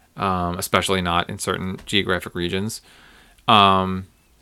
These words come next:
but then, more importantly, those who do carry firearms, among those who are responsible with them, there are people who will not immediately go to draw their gun on someone. Um,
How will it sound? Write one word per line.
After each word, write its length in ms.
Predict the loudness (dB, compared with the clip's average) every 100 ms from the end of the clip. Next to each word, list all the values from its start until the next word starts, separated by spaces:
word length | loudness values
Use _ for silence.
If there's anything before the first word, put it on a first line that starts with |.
| _ _
but 140 | 2 6
then, 260 | 6 6
more 180 | 6 6
importantly, 420 | 6 4 4 4
those 300 | 6 6 6
who 80 | 0
do 300 | 2 4 2
carry 420 | 2 4 4 4
firearms, 720 | 0 0 2 2 2 0 -2 -4
among 280 | 0 2 2
those 140 | 0
who 140 | 2 2
are 120 | 2
responsible 600 | 0 -4 -4 -2 -4 -4
with 160 | -4
them, 260 | -2 -2 -4 -12 -20 -20 -12
there 300 | 6 8 10
are 120 | 10
people 500 | 6 2 -2 4 2 4
who 160 | 4 4
will 300 | 6 6 6
not 440 | 6 8 8 6
immediately 640 | 4 2 2 2 2 2 0
go 420 | 2 4 4 2
to 480 | 0 -2 -2 -2 -6 _ _
draw 600 | -2 2 8 8 10 8 6
their 220 | 2 2
gun 320 | 0 -2 -4
on 260 | -4 -4 -2
someone. 520 | -2 -2 -4 -10 -12 -18 _ _ _ _
Um, 600 | 2 6 6 4 -2 -8